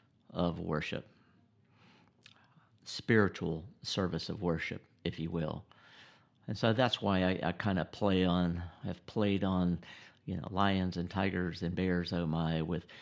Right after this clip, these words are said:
"widows, the fatherless, and worship, oh, why?" Why is that worship? Why is, why does God consider that to be pure and undefiled worship? And,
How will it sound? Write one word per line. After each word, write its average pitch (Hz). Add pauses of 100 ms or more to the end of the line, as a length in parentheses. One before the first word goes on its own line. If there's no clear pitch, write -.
(220)
"widows, 95
the 90
fatherless, 95
and 85
worship, 98 (160)
oh, 107
why?" 92 (840)
Why 151
is 151
that -
worship? -
Why 127
is, 131 (400)
why 123
does 120
God 107
consider 92
that 85
to -
be 85
pure 90 (420)
and 95
undefiled 92
worship? 98 (1200)
And, 110